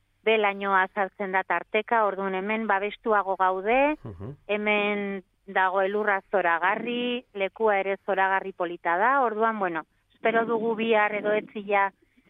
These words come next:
Speaker 1: gora igual izatera, baina, bueno, hemen ere ongi gaude eta ikasteko, Bagomaltako pistak oso, oso aproposak dira, bai.
Speaker 2: Hala, hala da, bai. Amaia Mozo, zuzenean Belaguatik, mila esker haunitz gure deia hartu eta ekimen jasangarri eta interesgarri honen berri ematagatik,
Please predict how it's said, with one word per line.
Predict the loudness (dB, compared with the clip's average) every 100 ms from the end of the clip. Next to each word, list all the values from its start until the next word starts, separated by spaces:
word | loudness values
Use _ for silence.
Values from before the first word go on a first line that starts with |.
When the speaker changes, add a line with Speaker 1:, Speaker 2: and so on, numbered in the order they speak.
| -4
Speaker 1:
gora | -2 0 0
igual | 0 0 0
izatera, | -4 -6 -4 -2 0 0
baina, | -2 -2 0
bueno, | 0 0 -6 -8
hemen | -4 -2 0
ere | 2 2 2 0 -2 _ _ _ _ -2
ongi | -2 0 2
gaude | 2 2 0
eta | -2
ikasteko, | -2 0 -2 -2 -4 2 2 4
Bagomaltako | 2 0 -2 -2 -2 -4 -4
pistak | -6 -14 -2 -2 -2 -10
oso, | 0 0 0 -2
oso | -2
aproposak | -2 -4 -6 -6 -8 -8
dira, | -8 -8 -8 _ -8
bai. | -4
Speaker 2:
Hala, | -4 -6
hala | -8 -6 -4
da, | -4
bai. | -6 -8 -12 -6
Amaia | 0 4 4
Mozo, | 2 0 -2
zuzenean | -2 -4 0 2 2 2
Belaguatik, | 2 2 0 -2 -2
mila | -2 -2
esker | -2 0
haunitz | 2 2 -2
gure | -4 -2 -2
deia | -2 0 -2
hartu | -2 -4
eta | -4
ekimen | -4 -2 -2
jasangarri | -4 -6 -4 -4 -4 -4
eta | -6 -4
interesgarri | -6 -6 -6 -6 -6
honen | -4 -4
berri | -4 -4
ematagatik, | -6 -6 -6 -4 -6